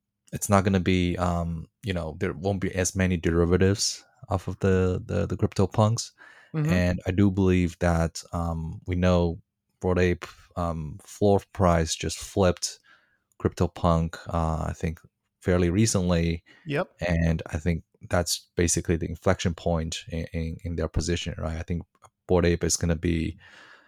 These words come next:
Speaker 1: it's gonna become the, the, the true, you know, flagship N F T project and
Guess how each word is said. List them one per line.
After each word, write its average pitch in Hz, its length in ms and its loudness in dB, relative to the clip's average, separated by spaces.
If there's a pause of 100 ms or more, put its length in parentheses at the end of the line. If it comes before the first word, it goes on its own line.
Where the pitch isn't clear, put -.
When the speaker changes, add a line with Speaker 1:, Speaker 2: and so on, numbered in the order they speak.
(100)
Speaker 1:
it's - 120 0
gonna 87 160 2
become 87 520 2
the, 82 380 0
the, 85 180 -4
the 87 140 -6
true, 87 800 2
you 85 80 -4
know, 80 140 -2
flagship 90 760 2 (240)
N 90 140 0
F 85 120 -2
T 87 140 -2
project 80 720 -2
and 85 180 -6